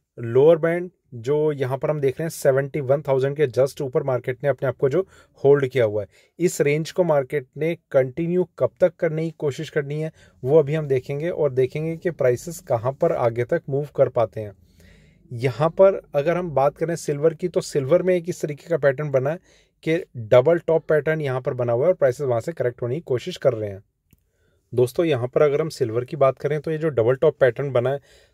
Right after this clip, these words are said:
सबसे पहली चीज़ कि ये एक इंडिकेशन इस चीज़ का होता है कि मार्केट में एक,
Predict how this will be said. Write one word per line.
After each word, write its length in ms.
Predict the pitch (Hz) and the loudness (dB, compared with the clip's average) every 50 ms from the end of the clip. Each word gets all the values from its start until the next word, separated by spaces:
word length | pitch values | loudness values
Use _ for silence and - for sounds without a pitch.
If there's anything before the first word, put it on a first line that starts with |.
| _ | _
सबसे 320 | - - - - - - 160 | -8 -6 -6 -4 -4 -4 -4
पहली 320 | - - 120 117 139 147 | 0 0 0 0 0 -4
चीज़ 320 | 135 - 170 160 143 - | -4 -4 -4 -4 -4 -6
कि 120 | - - 170 | -6 -6 -6
ये 380 | 160 135 135 143 151 156 151 | -4 -2 -2 -2 0 0 -2
एक 140 | 147 139 - | -4 -4 -2
इंडिकेशन 540 | 143 135 127 135 127 131 131 - 165 156 147 | -2 -2 0 0 0 0 0 0 -2 -4 -4
इस 180 | 135 135 - - | -4 -6 -6 -6
चीज़ 260 | - 170 151 - - | -6 -6 -6 -4 0
का 100 | - 160 | 4 4
होता 260 | 139 139 135 - 143 | 4 4 4 4 2
है 100 | 147 147 - _ _ _ _ _ _ | 2 2 0 _ _ _ _ _ _
कि 60 | - | -6
मार्केट 440 | 147 139 131 123 - - 143 143 127 _ - | -4 -2 -2 -2 0 0 0 -2 -2 _ -4
में 260 | 147 151 156 156 - - - | -4 -4 -2 -4 -6 -4 -4
एक, 380 | 127 135 127 _ _ _ - | -4 -4 -4 _ _ _ 4